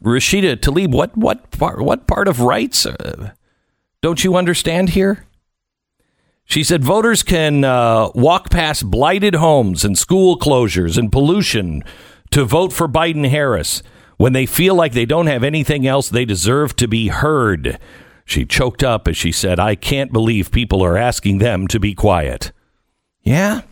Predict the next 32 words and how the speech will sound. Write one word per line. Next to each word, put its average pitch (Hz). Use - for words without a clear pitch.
yep. 170
And 147
I, 190
you 156
know 190
what? 226
I'll 180
stand 233
with 254
you 311
on 139
that, 120
Rashida. 139
No 196
one 165
should 180
be 165
asked 123
to 196
remain 143
silent. 170
I 190
mean, 190
unless 202
you're 196
being 165
arrested, 147
then 165
it's -
just -
helpful 139
advice. 104